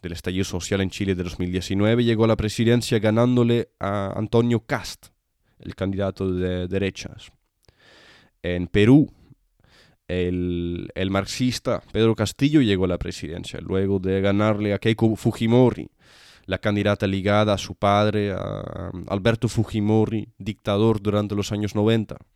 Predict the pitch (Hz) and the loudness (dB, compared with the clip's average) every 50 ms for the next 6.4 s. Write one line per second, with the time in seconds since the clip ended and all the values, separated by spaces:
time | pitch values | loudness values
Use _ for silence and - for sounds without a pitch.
0 | _ _ _ _ _ _ _ _ _ _ _ _ _ - - - - - - _ | _ _ _ _ _ _ _ _ _ _ _ _ _ -20 -20 -20 -20 -20 -20 _
1 | _ _ _ _ 110 110 110 110 110 110 113 127 147 160 147 151 180 175 - 180 | _ _ _ _ -6 -4 -2 -2 0 2 2 4 6 6 8 8 6 6 6 6
2 | 165 143 139 147 156 160 156 143 - - - - 135 135 127 127 127 123 131 - | 6 8 8 8 8 8 6 4 4 0 -4 -4 -2 0 0 0 0 -2 -4 -6
3 | - _ 254 302 320 _ _ _ _ _ _ _ _ _ _ _ _ 117 113 113 | -10 _ _ -20 _ _ _ _ _ _ _ _ _ _ _ _ _ -2 -2 0
4 | - 120 113 135 180 202 185 135 104 - - _ - _ _ _ _ _ _ _ | 2 2 2 4 4 4 2 2 0 -2 -6 _ -20 _ _ _ _ _ _ _
5 | - 101 104 107 98 104 107 107 104 - 123 120 117 107 117 110 101 117 110 110 | -4 -2 -2 -2 -2 -2 -4 -4 -2 0 0 0 0 0 0 0 4 4 6 6
6 | 120 127 135 131 135 143 147 | 6 4 2 0 -2 -4 -8